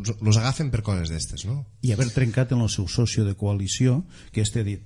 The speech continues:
Speaker 2: «Vale, tu em fas fora de certs»
Speaker 1: L'oci, no?
Speaker 2: Eh? Sí, i ara sabràs, eh,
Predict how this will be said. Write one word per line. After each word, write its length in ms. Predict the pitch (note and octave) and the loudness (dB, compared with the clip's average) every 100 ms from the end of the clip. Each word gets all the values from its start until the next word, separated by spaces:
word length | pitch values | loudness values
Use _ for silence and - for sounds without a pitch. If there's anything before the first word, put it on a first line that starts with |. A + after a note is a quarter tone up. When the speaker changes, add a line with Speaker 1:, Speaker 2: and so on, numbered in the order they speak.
| - | -12
Speaker 2:
«Vale, 400 | F#2+ F2 G#2 A#2+ | -12 -10 -6 -6
tu 160 | - G2+ | -4 -4
em 60 | |
fas 180 | F#2+ G2+ - | -2 -4 -4
fora 220 | G#2+ G#2 | -2 -2
de 100 | G2+ | -2
certs» 440 | - F#2+ G2 - - | 0 0 -2 -6 -2
Speaker 1:
L'oci, 300 | G2 F2+ D2+ | -2 -2 -4
no? 240 | G#2 C#3+ - - - B2 | -6 -8 -10 -10 -6 -2
Speaker 2:
Eh? 140 | C#3 | -2
Sí, 320 | - - F2+ A#2 - - - | -2 -6 -6 -8 -12 -16 -6
i 220 | A2+ G2+ | -4 -2
ara 160 | F2+ F#2 | -4 -4
sabràs, 540 | - F#2 G2+ A2 | -4 -2 -2 -2
eh, 60 | - | -2